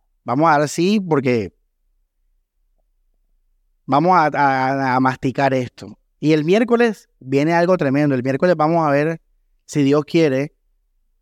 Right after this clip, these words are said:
vamos a ver algo, hermanos, increíble. O sea, si esta enseñanza de hoy te ha parecido tremenda,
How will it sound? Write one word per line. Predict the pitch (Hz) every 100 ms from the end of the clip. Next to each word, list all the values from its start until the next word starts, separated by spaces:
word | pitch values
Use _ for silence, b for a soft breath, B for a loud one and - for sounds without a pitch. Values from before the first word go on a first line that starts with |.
| _ _
vamos | 127 127 170 170
a |
ver | 147 156
algo, | 160 160 175 - _ _ -
hermanos, | 147 135 147 156 170 - -
increíble. | 170 170 180 - - 131 127 147 127 113 110 _ _ _ _ _ _ _ _
O | -
sea, | 170 160 - _ _
si | - - 175
esta | 180 233
enseñanza | 226 202 165 170 185 175 180
de | 147
hoy | 139 131 110 110 _ _ -
te | 131
ha |
parecido | 139 165 151 - 151 156 160
tremenda, | - 135 131 139 127 113 113